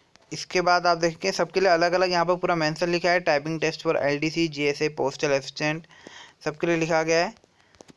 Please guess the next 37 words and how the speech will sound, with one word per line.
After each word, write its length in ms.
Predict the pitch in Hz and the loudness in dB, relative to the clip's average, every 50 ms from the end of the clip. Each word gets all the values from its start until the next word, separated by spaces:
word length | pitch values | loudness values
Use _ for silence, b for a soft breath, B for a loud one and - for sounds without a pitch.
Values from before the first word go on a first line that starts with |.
| _ _ - - _ _ _ _ _ - _ _ - | _ _ -20 -20 _ _ _ _ _ -20 _ _ -8
ये 100 | 156 151 | -8 -8
सारी 300 | 151 - 170 156 165 175 | -4 -2 0 0 2 2
चीज़ें 240 | 175 185 185 185 185 | 2 2 2 4 4
आप 120 | 180 175 | 2 2
ध्यान 260 | 165 160 165 165 170 | 0 0 0 0 0
रखिएगा, 320 | 175 170 180 180 175 190 185 | 0 0 0 0 2 4 2
आपको 260 | 175 170 - - 170 | 2 2 0 -4 -4
कौन 220 | - - 156 156 156 | 0 0 0 0 0
सी 140 | 156 180 170 | -2 -2 0
कैटेगरी 400 | 170 165 156 165 160 160 165 170 | 0 0 0 0 -2 0 0 0
में 120 | 170 175 | -2 -2
क्या 200 | 165 - 165 160 165 | 0 0 2 2 2
फ़ोटो 280 | 165 170 160 156 175 | 2 0 0 2 2
आइडेंटिटी 440 | 165 156 151 156 160 160 165 160 160 156 | 0 2 0 -2 -2 -2 -4 -4 -4 -4
प्रूफ 200 | 156 156 156 156 | -6 -8 -8 -6
क्या 120 | - 165 160 | -2 0 0
रखना 280 | 156 156 151 160 160 156 | 0 0 -2 -2 -2 -2
है, 100 | 160 160 | 0 0
ये 140 | 160 165 160 | 0 -2 -2
सारी 280 | - - 143 139 147 151 | -2 -2 -2 -2 -2 -4
चीज़ें 240 | 151 - 165 160 | -4 -6 -6 -4
यहाँ 140 | 160 160 147 | -2 -4 -4
पर 120 | 147 160 156 | -4 -4 -8
पूरी 220 | 151 - 151 156 | -6 -6 -4 -4
अच्छी 200 | 151 151 - 165 | -4 -4 -6 -6
तरीके 240 | 151 151 147 147 156 | -6 -6 -4 -4 -4
से 80 | 151 160 | -6 -6
मेंशन 380 | 151 143 135 139 143 - 156 156 | -6 -4 -6 -6 -4 -4 -2 -2
है, 140 | 156 160 160 B B B B B B B _ _ _ _ _ _ _ _ _ _ _ _ _ _ _ - | -2 -4 -4 B B B B B B B _ _ _ _ _ _ _ _ _ _ _ _ _ _ _ -8
ठीक 180 | - 151 156 | -8 -4 -2
है। 140 | 180 185 202 - b b b b _ - | -2 -4 -4 -6 b b b b _ -2
पोस्ट 240 | 160 170 180 175 - | 0 0 0 0 0
प्रेफरेंस 420 | - 175 170 - 185 185 190 - | -2 -2 2 2 0 0 0 -2
आपका 420 | - - - 151 156 156 - 180 170 | -4 0 2 0 0 2 2 0 2
देखिए, 280 | 165 160 - 185 185 | 2 0 0 0 0
the 120 | 170 175 175 | 2 2 0
examination 600 | 156 147 170 165 165 170 175 170 - 185 185 | 2 2 0 0 2 0 -2 -2 -2 -4 -2